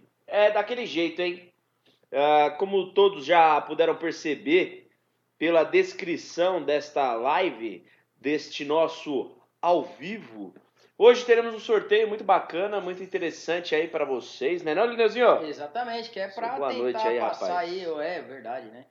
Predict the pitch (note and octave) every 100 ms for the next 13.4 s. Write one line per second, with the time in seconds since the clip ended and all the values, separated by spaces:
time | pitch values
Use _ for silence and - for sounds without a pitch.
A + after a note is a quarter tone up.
0 | _ F#2 G2 A2 A#2 A2+ B2 B2+ B2 B2
1 | A#2+ F#3+ F3 G#3+ G#3+ - F#3+ E3 D3 E3+
2 | E3 C#3 B2+ - G#3+ A#3 - E3+ C3 D#3+
3 | F3 D3 F3+ F3+ D3 D#3+ D#3 D3+ B2+ B2
4 | _ G#3 A3+ F#3+ D#3 C3+ D#3 D3 C3 F#3+
5 | F3 - D3+ D3 C3+ B2 - C#3+ C3 B2
6 | A2+ A2+ - B2 - E3 F3+ D#3 G#2 G#2
7 | A#2 A2+ F#2+ G#2 - D3 D3 C#3+ C3+ -
8 | G3 E3 F3 F#3+ G3 F#3+ E3 - G3+ G3+
9 | F3+ F3 D#3 F#3+ G3 F3 D3 D3+ C#3+ C#3
10 | - C3 - F3 A3 A3 F#3+ D#3 - -
11 | C#4+ D#4+ C#4+ C#4 C#4+ D4 E4 E4+ D4+ E4+
12 | F4 D#4+ D#4 C4+ B3 - A3 G#3+ - F#3+
13 | A3 G3+ F3